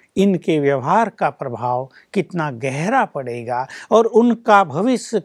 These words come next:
कैसा होगा। मैं हमेशा एक चीज़ कहता हूँ, माताओं को सिखाता हूँ,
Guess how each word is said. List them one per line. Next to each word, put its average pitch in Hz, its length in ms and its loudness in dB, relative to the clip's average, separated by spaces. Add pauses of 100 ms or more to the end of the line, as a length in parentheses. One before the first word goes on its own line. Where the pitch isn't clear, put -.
कैसा 185 380 0
होगा। 165 720 0 (340)
मैं 180 80 0
हमेशा 220 380 0
एक 185 100 -2
चीज़ 196 320 -4
कहता 175 240 0
हूँ, 185 100 -2
माताओं 185 420 -2
को 214 140 0
सिखाता 147 460 -4
हूँ, 156 180 -2